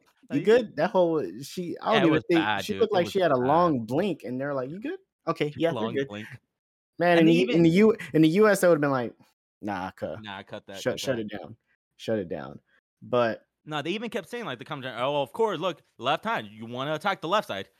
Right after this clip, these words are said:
Speaker 2: Of course, 'cause you're, like, you're trying to win, and you're like, but imagine if she wouldn't, if that would have happened. Do you think the first three rounds would have gone, uh, the last rounds would have gone like the first three rounds?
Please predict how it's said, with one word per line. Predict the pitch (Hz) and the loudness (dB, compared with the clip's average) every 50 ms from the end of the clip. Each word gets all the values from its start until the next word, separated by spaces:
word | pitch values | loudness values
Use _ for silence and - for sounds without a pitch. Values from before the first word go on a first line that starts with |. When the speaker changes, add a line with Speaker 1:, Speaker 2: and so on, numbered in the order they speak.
| _ _ _ _ _ _ - | _ _ _ _ _ _ -18
Speaker 2:
Of | - - | -16 -10
course, | - 392 339 247 - | -6 -4 -4 -4 -6
'cause | - 165 131 127 | -8 -12 -10 -8
you're, | 175 165 156 143 | -10 -10 -10 -10
like, | - 143 147 135 - - - _ _ _ _ _ | -8 -8 -8 -8 -8 -12 -20 _ _ _ _ _
you're | 135 127 110 110 120 135 147 151 | -20 -20 -20 -16 -10 -8 -8 -8
trying | 147 - - 185 170 175 185 175 | -8 -8 -6 -4 -4 -2 -4 -6
to | - - 139 | -8 -10 -12
win, | 120 147 190 240 208 151 139 135 - | -10 -8 -6 -6 -4 -4 -6 -6 -8
and | - 127 127 | -8 -10 -8
you're | 131 127 | -8 -6
like, | 120 113 110 104 _ _ _ _ _ _ _ - | -6 -6 -8 -8 _ _ _ _ _ _ _ -2
but | 190 196 208 - | -2 -2 0 -2
imagine | 202 180 180 185 185 202 - 214 202 180 | -2 -2 0 0 0 -2 -2 -4 -8 -8
if | 151 - | -8 -10
she | - 175 147 | -8 -8 -8
wouldn't, | 120 120 120 123 139 127 107 - - | -6 -6 -4 -4 -4 -4 -6 -8 -12
if | 113 - - | -14 -10 -6
that | 147 147 147 117 | -4 -4 -2 -2
would | 117 113 | -2 -4
have | 107 92 | -4 -6
happened. | 95 78 78 90 87 - - 71 80 | -8 -12 -10 -10 -12 -12 -12 -18 -14
Do | 98 101 | -14 -14
you | 95 | -12
think | - 110 104 - | -10 -12 -12 -8
the | - 101 92 90 _ _ _ _ _ _ _ _ _ _ | -6 -6 -6 -6 _ _ _ _ _ _ _ _ _ _
first | - 123 117 113 - | -2 -2 -2 -2 -2
three | - 113 113 | -6 -6 -4
rounds | 104 107 110 117 117 - | -2 -2 -2 -4 -4 -6
would | 107 104 | -8 -10
have | 101 | -8
gone, | 87 104 104 107 104 107 127 127 _ _ _ _ _ _ _ _ _ - | -6 -6 -6 -6 -6 -6 -10 -16 _ _ _ _ _ _ _ _ _ -12
uh, | 92 92 92 90 | -10 -8 -8 -8
the | 92 98 | -6 -4
last | 104 107 104 - | -4 -4 -4 -6
rounds | 113 110 104 - | -10 -10 -10 -10
would | 107 | -12
have | 101 - | -12 -10
gone | 104 101 | -10 -10
like | 101 95 _ | -10 -10 _
the | 98 | -14
first | - 104 101 - | -14 -14 -14 -12
three | 107 95 | -14 -12
rounds? | 110 117 131 151 _ | -12 -12 -14 -16 _